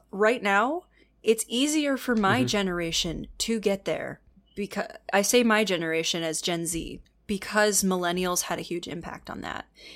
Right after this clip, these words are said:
Speaker 1: And I, I know I'm barely technically a Gen Z, but, like,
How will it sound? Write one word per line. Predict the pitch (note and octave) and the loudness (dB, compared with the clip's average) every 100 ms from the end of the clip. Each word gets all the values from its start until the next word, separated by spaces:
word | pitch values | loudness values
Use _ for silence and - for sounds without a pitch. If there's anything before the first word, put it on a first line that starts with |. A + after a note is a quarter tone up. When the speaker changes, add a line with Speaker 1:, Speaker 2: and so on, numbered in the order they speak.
| - | -10
Speaker 1:
And | F#3 | -2
I, | F#3 F3 - | -2 -2 -4
I | - | -2
know | F#3 F#3 | 2 2
I'm | F3+ | 0
barely | G3 F3 F3+ F3+ | 0 -2 0 -2
technically | E3+ E3+ - G#3 - A#3+ | -4 -6 -4 -6 0 2
a | A3+ | 4
Gen | A3+ A3+ | 2 0
Z, | A3+ A3+ A3+ | -2 -2 -2
but, | F3+ | -2
like, | E3+ E3+ E3 | -2 -4 -8